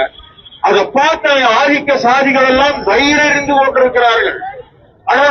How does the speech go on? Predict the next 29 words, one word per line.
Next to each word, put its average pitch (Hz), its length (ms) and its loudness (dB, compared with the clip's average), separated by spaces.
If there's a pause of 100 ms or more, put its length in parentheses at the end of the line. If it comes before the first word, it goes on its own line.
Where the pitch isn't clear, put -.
(200)
நாம் 269 340 0
எப்படி 247 280 -2
சிலை 240 240 2
வைக்காம 220 380 0
போயிட்டோமே, 175 540 0 (1000)
எங்களுக்கு 277 500 0
இதை 254 180 0
இதே 233 280 0
போல 240 260 0
சிலை 214 260 0
வைத்துக் 202 400 0
கொடுங்கள். 147 480 0 (2250)
ஒரு 214 240 0
பொல்லான் 226 580 0
வந்து 208 300 0
ஒரு 240 220 2
பீடத்தின் 226 600 -2
மேல 208 280 2
அமர 208 320 0
வைத்து 190 400 0
அதன் 233 360 0
மேல 247 340 0
குதிரை 208 360 0
வச்சு 185 380 -2
குதிரைக்கு 226 540 0
மேல 240 220 0
அவர் 233 240 2
உட்கார்ந்து 226 360 0
இருக்காரு. 185 460 0